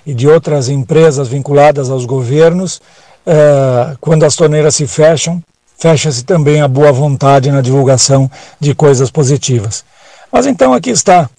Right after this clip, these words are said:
uma voz que já não é mais isolada, mas que é minoritária ainda,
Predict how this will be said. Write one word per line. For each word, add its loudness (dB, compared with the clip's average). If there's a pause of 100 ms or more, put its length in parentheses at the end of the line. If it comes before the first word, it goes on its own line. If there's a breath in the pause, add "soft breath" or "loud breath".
(640)
uma 4
voz 2
que -12
já -4
não -2
é 4
mais 0
isolada, 0
mas -6
que -2
é 4 (280 soft breath)
minoritária 2
ainda, -2